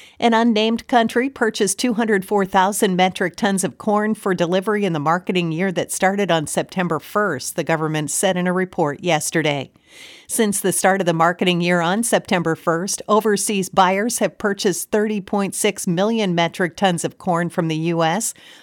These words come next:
up one hundred sixty-eight percent from the same time frame last year. Soybean sales have jumped one hundred forty-five percent year over year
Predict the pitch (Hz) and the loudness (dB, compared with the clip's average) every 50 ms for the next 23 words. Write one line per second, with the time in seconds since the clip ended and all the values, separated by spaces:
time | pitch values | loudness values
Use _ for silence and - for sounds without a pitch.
0 | - - - 208 214 208 - 175 151 151 170 202 247 254 208 220 220 208 170 151 | -16 -6 -2 -2 -2 -2 -4 -6 -2 0 0 2 0 0 0 0 0 0 -2 -2
1 | - - - 233 233 - - 190 151 165 180 202 202 - - 180 151 - - 196 | 0 -2 -2 -2 -2 -4 -6 -4 -2 0 -2 -2 -4 -4 -4 -4 -4 -2 0 0
2 | 196 220 226 - - - 165 147 139 131 - - 190 185 185 180 - 196 180 180 | 0 0 -2 -6 -6 -4 -4 -2 -2 -2 -2 0 0 0 -2 -2 -2 -2 -2 -2
3 | 170 - - 185 175 170 160 160 156 170 185 180 - - - 180 156 131 123 - | -2 -2 0 0 0 0 -2 -2 -2 -2 -2 -4 -4 -4 -2 -2 -2 -2 -4 -8
4 | _ _ _ - - - - - - - - - 196 180 185 185 165 180 175 170 | _ _ _ -20 -20 -20 -20 -18 -8 -2 0 2 4 4 4 2 2 0 0 0
5 | 160 151 - - 190 170 147 131 - - 165 139 - - 185 180 180 - - 175 | -2 -2 0 2 2 2 0 0 -2 -2 -2 -2 0 2 2 2 0 -2 -6 -4
6 | 143 156 175 190 202 175 190 175 175 156 - - 196 180 170 135 131 - 185 175 | -2 -2 0 0 0 -2 -2 0 -2 -2 -2 0 0 0 0 -2 -2 0 2 2
7 | 190 214 214 - - 180 160 - - 170 156 - - 165 170 175 170 151 143 - | 2 2 -2 -4 -4 -4 -2 -2 -2 -2 -4 -4 -4 -2 0 2 2 0 0 -2
8 | 156 147 147 156 160 165 170 185 202 | -4 -2 -2 0 0 2 2 0 0